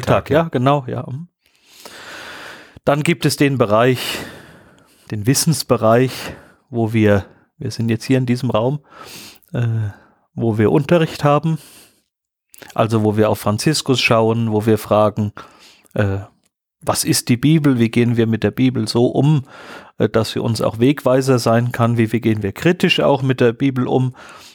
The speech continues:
Speaker 1: äh, also wie be-, gebrauchen wir, äh, die Dinge, die uns gegeben sind aus der Tradition, mh, als Hilfe, mh, schalten aber auch den eigenen Verstand dabei nicht aus und reflektieren darüber. Äh, was bedeuten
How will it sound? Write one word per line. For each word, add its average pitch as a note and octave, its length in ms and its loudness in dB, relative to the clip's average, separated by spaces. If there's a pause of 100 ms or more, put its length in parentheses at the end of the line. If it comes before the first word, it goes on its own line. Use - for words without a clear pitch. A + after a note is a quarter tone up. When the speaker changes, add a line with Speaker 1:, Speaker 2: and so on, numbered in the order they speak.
(140)
Speaker 1:
äh, G#2+ 60 -2
also G#2 420 -2
wie A2 80 2
be-, G#2+ 280 -4
gebrauchen B2 600 0
wir, A#2+ 260 4 (460)
äh, G#2+ 220 -2 (420)
die A#2+ 120 -2
Dinge, C#3+ 260 2
die B2+ 120 0
uns A#2+ 220 0
gegeben B2 380 2
sind C3 180 0
aus A#2+ 160 2
der B2 120 0
Tradition, B2 760 0 (460)
mh, G#2 260 -8
als A#2 240 0
Hilfe, F3+ 480 2 (800)
mh, A#2 320 -10 (200)
schalten C3 400 0
aber A#2+ 180 0
auch B2 140 2
den B2+ 180 -4
eigenen A#2 340 0
Verstand C3+ 500 -2
dabei D3+ 240 2
nicht D#3 200 -2
aus E3 260 0
und C3 120 -6
reflektieren A#2+ 560 -2
darüber. E3 480 2 (1080)
Äh, B2 160 2
was A#2+ 180 -2
bedeuten A#2+ 640 0